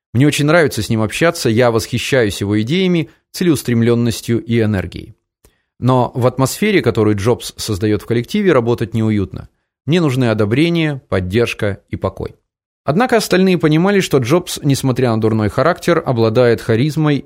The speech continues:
и большим влиянием, что позволит им действительно оставить след во вселенной.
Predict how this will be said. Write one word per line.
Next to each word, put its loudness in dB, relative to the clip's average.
и 0
большим 0
влиянием, 0
что -6
позволит -2
им 0
действительно -4
оставить -4
след -6
во -4
вселенной. -4